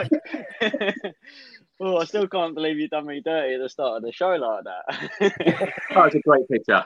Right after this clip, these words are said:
Speaker 2: It's a great picture.
Speaker 1: It is, it is. It's gonna live in my memory. I mean, why not? What a picture. What a picture.
Speaker 2: Exactly.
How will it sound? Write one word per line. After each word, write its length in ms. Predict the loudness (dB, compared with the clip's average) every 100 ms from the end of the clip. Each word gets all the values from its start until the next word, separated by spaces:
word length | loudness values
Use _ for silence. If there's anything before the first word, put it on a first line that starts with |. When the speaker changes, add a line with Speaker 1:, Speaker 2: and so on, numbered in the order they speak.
| -2
Speaker 2:
It's 100 | -8
a 60 | 2
great 260 | 4 4
picture. 240 | 2 2 2
Speaker 1:
It 40 |
is, 60 | -2
it 100 | -2
is. 300 | 2 4 2
It's 140 | -2 -4
gonna 160 | -2
live 160 | -2 -2
in 120 | -2
my 120 | -4
memory. 320 | -4 -6 -6 -6
I 60 |
mean, 160 | -4 -2
why 200 | 2 2
not? 240 | 0 -2
What 140 | -2 -4
a 80 |
picture. 360 | -6 -10 -10 -14 -14 -20 -20 _ -12
What 220 | -8 -2
a 20 |
picture. 160 | 2 4
Speaker 2:
Exactly. 380 | 4 4 2